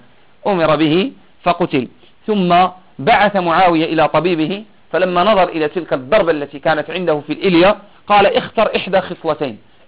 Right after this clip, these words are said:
إما أن أحمي حديدة فأضعها موضع السيف"،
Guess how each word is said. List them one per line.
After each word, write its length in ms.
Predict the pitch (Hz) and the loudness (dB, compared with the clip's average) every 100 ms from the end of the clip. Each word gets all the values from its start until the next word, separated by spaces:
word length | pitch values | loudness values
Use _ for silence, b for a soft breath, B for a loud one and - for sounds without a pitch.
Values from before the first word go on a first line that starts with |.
| 226 | -4
إما 320 | 240 214 202 | -2 0 0
أن 40 | 196 | -2
أحمي 520 | - 165 202 185 175 | -4 -4 -4 -2 -2
حديدة 440 | 175 165 202 180 | 0 -2 -2 -2
فأضعها 760 | 170 151 180 - 196 156 156 156 | -2 -4 -2 0 2 2 2 0
موضع 320 | 165 147 127 | -2 -2 -4
السيف"، 340 | 139 - 208 | -4 -2 -2